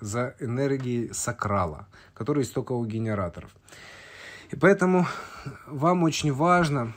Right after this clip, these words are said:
найти себе правильного генератора. Генератора, который будет готов работать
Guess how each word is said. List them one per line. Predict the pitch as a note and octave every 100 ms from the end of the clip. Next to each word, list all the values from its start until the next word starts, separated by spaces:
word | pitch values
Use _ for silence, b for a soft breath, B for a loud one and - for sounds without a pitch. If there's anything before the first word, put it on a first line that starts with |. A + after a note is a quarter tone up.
| -
найти | B2+ C3 A#2+ F3
себе | - C#3 C#3
правильного | - - D3 D3+ C#3+ C#3 C3+
генератора. | C3+ B2+ B2+ A#2+ G2 F2+ E2+
Генератора, | F2+ G#2+ A#2+ B2+ D#3+ D#3 G#2+
который | G2 - C3+ B2+
будет | A2 A#2 A2
готов | A2 A#2 C#3 C3+ A2
работать | A2 F#2+ A2+ D3 G2 -